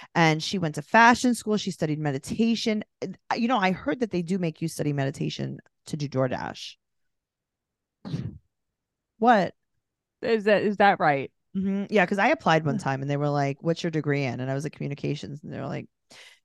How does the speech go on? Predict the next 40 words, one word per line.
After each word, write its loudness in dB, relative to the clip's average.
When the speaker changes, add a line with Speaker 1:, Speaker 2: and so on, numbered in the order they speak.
Speaker 1:
"That's 0
cool, 8
but 2
you 2
have, 0
you 4
would 6
have 2
to -14
take -4
this -6
brush 2
up -2
course -2
on, -2
um, -4
meditation." -6
Speaker 2:
So 2
I 8
can -6
never 0
drive 2
for -6
DoorDash. -6
Speaker 1:
You 6
could 4
if 0
you -2
take 0
the -6
course. 0
Speaker 2:
Mm, -8
I -2
can't. 2
I'm 2
not 4
par 2
for -6
the -2
course. 0